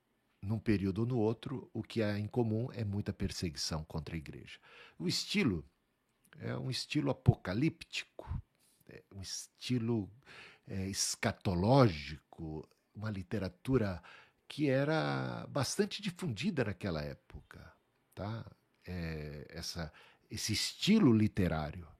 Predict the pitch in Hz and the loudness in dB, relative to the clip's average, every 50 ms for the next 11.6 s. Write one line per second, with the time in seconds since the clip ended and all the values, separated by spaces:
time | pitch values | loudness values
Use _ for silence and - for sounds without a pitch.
0 | _ _ _ _ _ - 87 - - _ - 82 82 - - 113 113 92 80 73 | _ _ _ _ _ -20 -20 -20 -20 _ -14 -12 -12 -8 -4 -4 -2 -2 -4 -6
1 | 76 95 117 127 113 92 98 101 98 101 104 101 95 - - - - - - - | -4 -2 -2 -2 0 0 -2 -2 0 -2 -4 -4 -6 -12 -18 -20 -20 -20 -20 -20
2 | _ _ - 135 - - 110 107 104 - - - - 117 117 110 113 117 113 98 | _ _ -20 -16 -8 -4 -4 -2 -2 -4 -4 0 2 2 4 4 2 0 0 0
3 | 87 104 135 131 131 135 131 120 123 117 123 135 127 - - - 139 135 123 120 | 0 0 2 6 6 6 6 6 4 4 4 2 0 -2 -2 2 2 4 6 6
4 | 123 120 101 76 - - _ _ _ _ _ _ _ _ - - - - - - | 6 6 6 4 -2 -8 _ _ _ _ _ _ _ _ -20 -20 -20 -20 -20 -20
5 | - _ _ _ _ _ _ _ _ _ _ _ _ _ _ _ _ 127 123 123 | -20 _ _ _ _ _ _ _ _ _ _ _ _ _ _ _ _ 0 0 2
6 | 113 107 123 127 131 120 127 170 214 190 135 92 85 85 85 78 76 71 67 - | 2 2 4 4 4 6 6 8 8 8 8 6 4 0 -2 -4 -6 -4 0 0
7 | 127 113 95 127 131 139 139 135 143 151 - - - - - 127 131 131 135 120 | 2 4 6 6 6 6 4 2 0 0 -2 -2 0 4 4 6 6 6 4 2
8 | - - 131 127 127 110 - - - 117 113 117 120 120 110 - - - - 113 | 2 2 4 4 4 2 0 0 2 2 4 4 2 0 -2 -4 -8 -6 -6 -6
9 | 113 - - - 107 101 92 85 73 64 - - _ _ _ _ _ _ _ _ | -4 -2 0 2 2 2 2 0 -2 -4 -6 -10 _ _ _ _ _ _ _ _
10 | _ _ _ _ - - - _ _ - 117 139 131 90 92 131 117 82 82 120 | _ _ _ _ -20 -20 -20 _ _ -6 -6 -6 -4 -2 -2 -2 0 2 4 4
11 | 131 131 120 98 82 - - - - - - | 6 6 4 2 0 0 0 0 -2 -2 -6